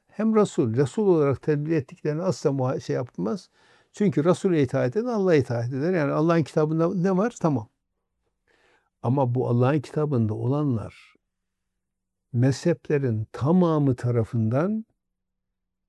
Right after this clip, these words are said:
değiştirilmiş, ya değiştirilmiş ya yok sayılmış. Az önce şimdi işte, e, Erdem Hoca'nın okuduğu o ayet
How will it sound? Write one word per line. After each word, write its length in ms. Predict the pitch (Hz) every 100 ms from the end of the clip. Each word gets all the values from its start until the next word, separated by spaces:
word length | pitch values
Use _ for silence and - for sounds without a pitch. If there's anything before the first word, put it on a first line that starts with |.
| _ _ _ _ _ _ _ -
değiştirilmiş, 960 | 113 127 - 160 165 165 170 180 - 214
ya 220 | 143 143
değiştirilmiş 800 | 151 175 - 180 190 196 202 -
ya 80 | 165
yok 260 | 208 -
sayılmış. 680 | - 120 101 107 120 - - _ _ _ _ 180
Az 120 | 180
önce 340 | 139 135 131
şimdi 500 | - 165 131 113 - _ _ _ _ _ _ _ _ _ _
işte, 380 | - 127 - -
e, 40 |
Erdem 480 | 143 165 139 151 143
Hoca'nın 600 | 135 123 120 117 120 - -
okuduğu 540 | 156 - 127 123 113
o 240 | 120 165 160
ayet 320 | 127 135